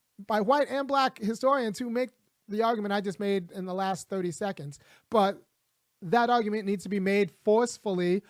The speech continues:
on a black news channel, right? That, yes, crit-, yes, we should put critical race theory in K through twelve schools. Absolutely. Yes. Because the way we think about race right now needs criticism.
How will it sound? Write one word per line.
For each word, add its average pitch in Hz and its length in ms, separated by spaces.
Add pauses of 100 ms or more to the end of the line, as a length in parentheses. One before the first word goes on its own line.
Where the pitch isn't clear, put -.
(140)
on 226 160
a 240 40
black 254 280
news 294 300
channel, 151 400 (420)
right? 208 240
That, 226 200
yes, 262 280
crit-, 220 240
yes, 220 300
we 208 80
should 180 160
put 208 160
critical 226 260
race 202 200
theory 208 240
in 180 40
K 202 140
through 196 160
twelve 190 220
schools. 143 400 (500)
Absolutely. 160 800 (160)
Yes. 170 680 (1600)
Because 185 600 (200)
the 185 100
way 214 140
we 220 100
think 220 140
about 208 180
race 214 220
right 208 160
now 208 200
needs 202 300
criticism. 185 480